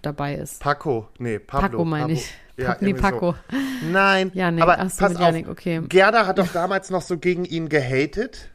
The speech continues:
Speaker 2: und hat sich auf Jelis Seite gestellt.
Speaker 1: Aber du hast schon gehört, dass Gerda nicht Make Love, Fake Love ist, ne? Da hast du irgendwas Falsches
Speaker 2: Ja,
Speaker 1: in die Welt
Speaker 2: weil
Speaker 1: gesetzt,
Speaker 2: sie,
Speaker 1: was
Speaker 2: nee,
Speaker 1: alle
Speaker 2: nee,
Speaker 1: aufgegriffen
Speaker 2: nee,
Speaker 1: haben.
Speaker 2: hab
Speaker 1: Finde
Speaker 2: ich
Speaker 1: super.
Speaker 2: nicht, hab ich nicht,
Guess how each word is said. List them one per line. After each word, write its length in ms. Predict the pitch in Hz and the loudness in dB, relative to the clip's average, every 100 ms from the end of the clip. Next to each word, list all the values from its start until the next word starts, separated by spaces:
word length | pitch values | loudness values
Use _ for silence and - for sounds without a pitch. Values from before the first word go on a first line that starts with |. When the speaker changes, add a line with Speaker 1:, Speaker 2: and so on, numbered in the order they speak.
| - | -6
Speaker 2:
und 140 | 143 | 0
hat 140 | 160 160 | 0 0
sich 100 | 160 | -4
auf 120 | - | -4
Jelis 240 | 156 147 - | -4 -2 4
Seite 260 | 127 120 | 4 4
gestellt. 520 | 104 95 - 90 - - - _ _ | -2 -6 -4 -4 -6 -14 -20 _ _
Speaker 1:
Aber 160 | 208 226 | 2 4
du 80 | 233 | 6
hast 140 | 254 | 4
schon 140 | 277 262 | 4 4
gehört, 160 | 233 | 6
dass 120 | 202 | 4
Gerda 240 | - 196 190 | 6 6 6
nicht 340 | 190 185 - | 6 4 0
Make 240 | 160 151 147 | 0 2 2
Love, 100 | 147 | 0
Fake 260 | - 143 | 0 -2
Love 200 | 143 139 | -2 -4
ist, 160 | 147 - | -6 -2
ne? 80 | 208 | 2
Da 80 | |
hast 160 | 190 - | 2 2
du 40 | |
irgendwas 220 | 165 170 151 | 0 0 4
Falsches 200 | - 123 | 6 8
Speaker 2:
Ja, 140 | 131 | 6
Speaker 1:
in 60 | 156 | 6
die 60 | |
Welt 140 | 151 139 | 6 6
Speaker 2:
weil 80 | 160 | 4
Speaker 1:
gesetzt, 420 | 143 143 185 - | 2 2 0 0
Speaker 2:
sie, 40 | |
Speaker 1:
was 120 | 160 | 0
Speaker 2:
nee, 60 | 165 | 4
Speaker 1:
alle 160 | 175 190 | 6 6
Speaker 2:
nee, 40 | 160 | 6
Speaker 1:
aufgegriffen 480 | 170 165 156 165 | 4 0 0 0
Speaker 2:
nee, 60 | 151 | 2
Speaker 1:
haben. 20 | |
Speaker 2:
hab 100 | 160 | 4
Speaker 1:
Finde 80 | 160 | 2
Speaker 2:
ich 100 | 160 | 0
Speaker 1:
super. 240 | 151 156 147 | 0 -2 -2
Speaker 2:
nicht, 200 | 151 - - | -8 -12 -2
hab 160 | 175 | -2
ich 180 | 202 190 | -2 -6
nicht, 340 | 202 254 - | -6 -6 -12